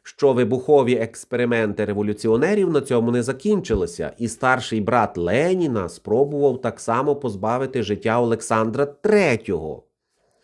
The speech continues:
Спробу попередили: Олександра Ульянова стратили,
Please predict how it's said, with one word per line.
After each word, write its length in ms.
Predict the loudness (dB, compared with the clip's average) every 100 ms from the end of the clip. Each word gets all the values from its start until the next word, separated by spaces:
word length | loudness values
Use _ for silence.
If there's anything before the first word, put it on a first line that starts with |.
| _ _ _ _ -14
Спробу 560 | -2 2 4 4 0
попередили: 840 | -2 0 2 2 2 2 0 -2 -2
Олександра 760 | -2 -2 -2 -2 -2 0 -2
Ульянова 800 | -2 -2 0 2 2 0 -2 -2
стратили, 960 | -6 -14 -4 0 2 0 -2 -2 -4